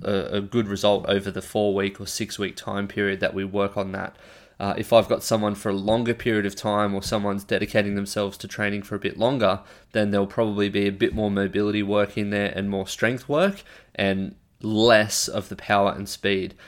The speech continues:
And then as they start progressing up through their training into, like, intermediate and advanced programs,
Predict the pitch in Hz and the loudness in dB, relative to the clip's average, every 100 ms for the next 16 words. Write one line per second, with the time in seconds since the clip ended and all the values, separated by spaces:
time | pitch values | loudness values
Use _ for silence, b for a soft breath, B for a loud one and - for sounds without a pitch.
0 | B B 101 101 104 104 113 104 - 101 | B B -2 2 4 4 4 2 0 -4
1 | - 110 113 104 113 - 101 120 - 101 | -4 -2 0 0 -2 -2 -4 -4 -4 -2
2 | 98 - 139 151 113 98 104 110 101 113 | -2 0 0 2 2 0 -4 -4 -4 0
3 | 104 98 98 98 - 110 117 107 104 107 | 0 0 -2 -2 -4 -4 0 0 2 2
4 | 107 95 92 104 107 104 - 110 107 123 | 0 -4 -4 -2 -2 -4 -4 -4 -2 0
5 | 156 175 | -2 -4